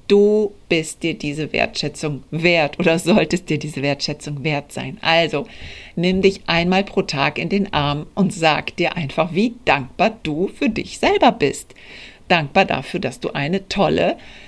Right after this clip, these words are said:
perfekt unperfekte Mutter bist. Dankbar dafür, dass du das Essen auf den Tisch gestellt hast. Dankbar dafür, dass du einfach so bist, wie du bist, mit allem, was dazugehört. Also schenke dir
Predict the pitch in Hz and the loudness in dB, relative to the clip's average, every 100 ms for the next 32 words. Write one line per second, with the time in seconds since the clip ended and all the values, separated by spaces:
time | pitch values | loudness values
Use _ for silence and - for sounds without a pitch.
0 | - - 170 156 - 339 - - 170 143 | -20 0 0 2 0 -2 -4 -2 2 2
1 | 165 220 - - - 175 190 254 214 175 | 2 0 0 -6 -2 2 4 6 4 2
2 | - - - - - - - - 190 185 | -2 -4 -12 -16 -18 -18 -16 2 2 2
3 | - 180 175 160 175 - 226 320 - 208 | 0 2 2 2 0 2 0 0 -2 -2
4 | 170 - - - 202 - - 370 381 262 | -2 -4 -4 0 -2 0 -2 0 4 4
5 | 208 180 190 - 196 - 160 143 160 147 | 4 2 2 2 0 0 0 0 0 -2
6 | - - - - 185 196 202 208 175 139 | -4 -18 -16 2 2 2 4 2 4 -2
7 | 147 - - 147 143 - - - 139 - | -2 -8 -8 -6 -8 -8 -8 -6 -8 -4
8 | 185 - 147 185 247 - 170 151 - - | -6 -4 4 6 6 2 2 2 -6 -6
9 | 147 139 156 - 202 202 - - - 180 | -6 -4 -4 4 4 2 -12 -18 -12 -4
10 | 175 - - 175 156 156 156 156 151 - | -4 -6 -2 2 2 2 -4 -8 -8 -10
11 | 151 - 156 147 131 131 127 - - - | -10 -6 -4 -4 -6 -6 -8 -10 -20 -20
12 | - - - - - 160 143 - - - | -20 -20 -20 -10 -2 -2 -2 -6 -4 0
13 | 175 190 196 165 - 185 185 190 185 | 0 0 -2 -6 -2 2 4 4 2